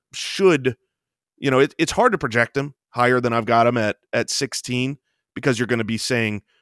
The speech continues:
"Okay, he's ahead of Matt Ryan for me." Um, i-, he's not, he's not in my rankings, but I would have to do that in order to, uh, get him up there. And so, it, you know,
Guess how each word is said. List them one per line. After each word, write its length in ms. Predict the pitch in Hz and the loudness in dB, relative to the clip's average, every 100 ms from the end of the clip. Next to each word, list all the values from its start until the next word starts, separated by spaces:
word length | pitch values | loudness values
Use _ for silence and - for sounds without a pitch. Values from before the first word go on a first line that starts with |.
| - - | -16 -10
"Okay, 180 | - | -8
he's 440 | 90 110 107 101 - | -4 -2 -2 -4 -6
ahead 320 | 117 117 120 | -6 -2 0
of 260 | 120 110 95 _ _ _ _ - | 2 0 -4 _ _ _ _ -6
Matt 340 | 117 101 87 | 0 0 0
Ryan 440 | 107 87 80 73 - _ - | -2 -2 -4 -12 -20 _ -8
for 200 | 131 110 | -4 -2
me." 300 | 101 71 _ _ _ - | -4 -8 _ _ _ 0
Um, 520 | 107 101 101 101 95 _ _ _ _ _ - | 4 4 2 -2 -8 _ _ _ _ _ -4
i-, 120 | 123 | -2
he's 280 | - 123 117 | 0 -2 0
not, 140 | 139 131 | 0 0
he's 160 | 123 | 2
not 220 | 156 143 | 4 4
in 80 | 120 | 2
my 100 | 110 | 0
rankings, 340 | 107 101 107 - | 0 -2 -4 0
but 80 | |
I 60 | 135 | 2
would 100 | 139 | 2
have 120 | 123 | 0
to 80 | 113 | -4
do 280 | 104 147 165 | -4 -2 2
that 260 | 123 101 73 | 2 2 -2
in 120 | 117 | -6
order 280 | 131 113 107 | -4 -2 -2
to, 400 | - 113 104 95 _ _ _ - | -2 -2 -2 -6 _ _ _ -4
uh, 240 | 110 101 95 - | 0 2 0 0
get 160 | 127 | 0
him 120 | 110 110 | 2 2
up 220 | 160 - | 0 2
there. 180 | 117 120 | 2 2
And 120 | 127 | 0
so, 200 | 147 139 | 0 0
it, 180 | 165 113 | 0 -2
you 140 | 180 | -2
know, 220 | 151 135 | 0 -2